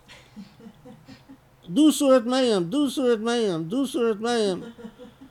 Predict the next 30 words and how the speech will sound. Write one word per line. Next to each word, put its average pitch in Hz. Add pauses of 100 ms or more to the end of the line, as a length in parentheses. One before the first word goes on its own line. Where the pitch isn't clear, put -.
(960)
Um, 185
of -
course, 220
she 202
would, 196
she 226
would 190
write 202
it 175
on, 165
like, 156 (840)
papers 147
and 143
hold 165
it 156
up 156
every 175
time 165
I 160
see 151
her. 123 (580)
She 147
writes 160
it 147 (380)
on 135
paper, 139 (300)
"Do 254
Surat 202
Maryam." 185 (880)
I, 196